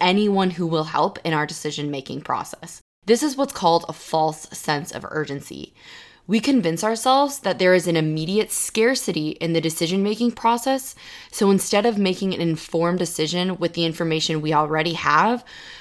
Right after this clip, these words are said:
we choose to add more information to that by asking other people, "Hey, what do you think I should do?" Or asking other things like the internet or books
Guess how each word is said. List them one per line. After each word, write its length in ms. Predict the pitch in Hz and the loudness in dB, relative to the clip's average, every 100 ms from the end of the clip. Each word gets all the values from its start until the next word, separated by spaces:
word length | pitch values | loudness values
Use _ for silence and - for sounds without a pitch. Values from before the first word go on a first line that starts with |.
| - | -4
we 100 | 208 | -2
choose 460 | 196 - 233 254 254 | 2 2 4 2 2
to 240 | - - | -2 2
add 420 | 170 185 202 220 | 4 4 2 0
more 600 | 180 175 180 185 202 220 226 | -2 0 2 2 4 2 0
information 840 | - 190 185 180 175 196 - 175 | -2 -4 -2 -2 0 0 -2 -4
to 100 | 156 | -2
that 260 | 151 151 - | 0 2 2
by 120 | 160 | 0
asking 500 | - 160 156 175 156 | 2 0 0 -4 0
other 240 | 170 185 | 2 2
people, 560 | 175 170 160 165 151 - - | 0 -4 0 0 0 -8 -8
"Hey, 280 | 185 156 | -2 0
what 220 | 156 160 165 | -2 -2 -2
do 80 | |
you 140 | 160 156 | -2 -4
think 160 | 156 | -4
I 80 | 151 | -4
should 240 | 151 156 151 | -4 -6 -4
do?" 260 | 147 110 - - - | -4 -4 -8 -20 -4
Or 180 | 180 - | 0 6
asking 380 | 175 170 185 165 | 6 6 -2 -2
other 300 | 190 180 180 | 0 2 0
things 580 | 175 185 165 156 - - | 0 -4 -4 -6 -10 -6
like 320 | 170 165 160 - - - | 0 0 0 -10 -20 -14
the 120 | - 175 | -8 0
internet 480 | 196 202 165 - - | 2 2 2 -4 -2
or 240 | 180 175 170 | 2 4 4
books 580 | 175 202 - - - | 4 2 0 -6 -14